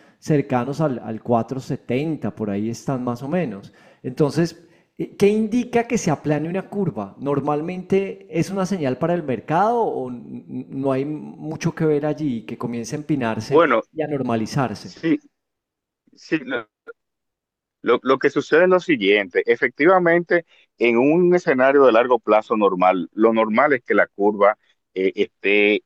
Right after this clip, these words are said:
Speaker 2: eh, de esa forma, es decir, con las tasas de largo plazo, eh, altas y la de corto plazo más bajas.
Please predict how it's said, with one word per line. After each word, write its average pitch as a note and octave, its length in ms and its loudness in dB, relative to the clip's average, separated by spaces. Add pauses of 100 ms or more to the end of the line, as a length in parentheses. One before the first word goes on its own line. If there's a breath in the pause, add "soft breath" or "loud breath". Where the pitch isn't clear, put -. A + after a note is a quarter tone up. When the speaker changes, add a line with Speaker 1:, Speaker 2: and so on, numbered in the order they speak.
Speaker 2:
eh, E2+ 220 -2
de E2+ 120 -4
esa G#2+ 200 0
forma, E2 380 0
es G2 60 0
decir, F2+ 220 -2
con F2 140 -2
las E2 140 -2
tasas F#2+ 340 2 (100)
de F#2+ 120 2
largo G#2+ 320 4
plazo, G#2+ 520 2 (460)
eh, F#2 160 0
altas A2 500 0
y D#3+ 40 0
la D3+ 140 4
de A2+ 100 4
corto G#2 300 0
plazo G2 340 2
más E2+ 180 0
bajas. C#2+ 360 0